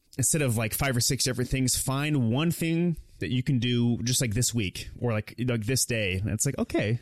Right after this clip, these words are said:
that's a lot easier than, because I'm overwhelmed a lot with, like, okay, I wanna finish my book.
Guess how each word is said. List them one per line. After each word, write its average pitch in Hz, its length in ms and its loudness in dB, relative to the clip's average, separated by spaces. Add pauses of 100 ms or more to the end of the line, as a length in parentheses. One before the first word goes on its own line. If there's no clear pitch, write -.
that's - 200 -2
a 147 40 0
lot 143 160 -2
easier 117 360 2
than, 95 360 0 (460)
because 127 300 0
I'm 120 220 2
overwhelmed 147 580 2
a 92 100 0
lot 92 240 -2
with, 107 180 -2
like, 101 140 -2
okay, 113 260 0
I 95 40 0
wanna 104 220 0
finish 107 280 -2
my 104 100 -2
book. 135 320 -2